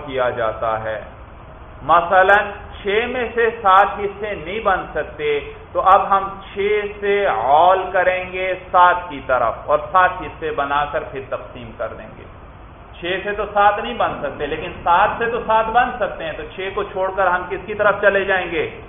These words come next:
سات بھائی، سات سے مسئلہ بنا لیں گے ہم۔ کیا کریں گے؟ تو یہ ہم نے چھ سے عول کیا کس کی طرف؟ سات کی طرف ہم چلے گئے۔ کیوں ہم گئے؟ پھر حصے پورے بنیں گے، ورنہ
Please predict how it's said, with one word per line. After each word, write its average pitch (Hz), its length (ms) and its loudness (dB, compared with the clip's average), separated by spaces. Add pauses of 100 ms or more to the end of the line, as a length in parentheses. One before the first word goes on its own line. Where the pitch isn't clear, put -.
(400)
سات 156 320 8
بھائی، 135 380 -4
سات 180 280 8
سے 180 100 -2
مسئلہ 135 500 0
بنا 135 300 2
لیں 110 260 -6
گے 113 100 -10
ہم۔ 107 140 -12 (300)
کیا 131 160 2
کریں 156 360 2
گے؟ 180 460 2 (760)
تو 160 80 -4
یہ 180 160 2 (160)
ہم 190 140 2
نے 208 140 -4 (240)
چھ 202 360 0 (160)
سے 202 220 2
عول 170 540 6 (100)
کیا 196 280 6 (100)
کس 180 220 -8
کی 208 120 -8
طرف؟ 180 420 6 (800)
سات 175 460 8 (100)
کی 190 180 -6
طرف 139 320 6
ہم 127 240 -2
چلے 123 340 -2
گئے۔ 120 280 -4
کیوں 214 260 -2
ہم 214 220 4
گئے؟ 220 580 6 (1800)
پھر 208 240 6
حصے 180 460 4
پورے 214 320 6
بنیں 170 380 2
گے، 147 100 0
ورنہ 151 320 4